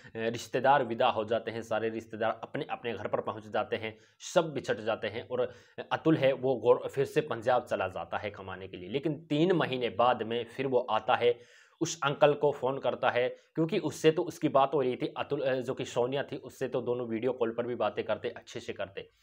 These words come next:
लेकिन जब उसके घर पर जाकर उसके पैसों को, दो लाख रुपए को वो लौटाता है तीन महीने बाद में, तो जो उसका, अ, ल-, वो सोनिया का पिताजी है, फैमिली वाले हैं पूरे, बड़े ही खुश होते हैं। यार लड़का बड़ा अच्छा है, बड़ा ईमानदार लड़का है और वाकई में कमाने वाला लड़का है,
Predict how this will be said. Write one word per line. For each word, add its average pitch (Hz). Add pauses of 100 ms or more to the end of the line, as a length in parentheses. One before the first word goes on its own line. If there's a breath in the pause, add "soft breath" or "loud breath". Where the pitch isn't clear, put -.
(300 loud breath)
लेकिन 165
जब 180
उसके -
घर -
पर 170
जाकर 147 (300 loud breath)
उसके -
पैसों 151
को, 139
दो 123
लाख 123
रुपए 120
को 127
वो 120
लौटाता 107
है 107
तीन 107
महीने 101
बाद 104
में, 101 (340 loud breath)
तो 117
जो 123
उसका, 120
अ, 104
ल-, 104
वो 123
सोनिया 143
का 120
पिताजी 117
है, 113
फैमिली 123
वाले 113
हैं 113
पूरे, 113
बड़े 117
ही 190
खुश -
होते 110
हैं। 95 (380 soft breath)
यार 123
लड़का 117
बड़ा 113
अच्छा -
है, 131
बड़ा 120
ईमानदार 113
लड़का 101
है 113
और 113
वाकई 107
में 120
कमाने 110
वाला 101
लड़का 92
है, 117